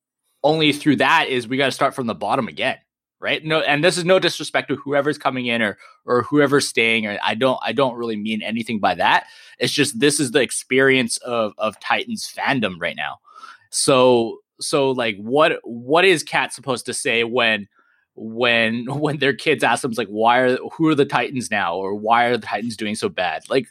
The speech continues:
there's, there's no response. So I, I think we're beyond the point of,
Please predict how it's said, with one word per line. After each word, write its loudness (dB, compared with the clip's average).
there's, 2
there's 4
no 4
response. 2
So 2
I, 2
I 2
think -2
we're 2
beyond 2
the -2
point -6
of, -2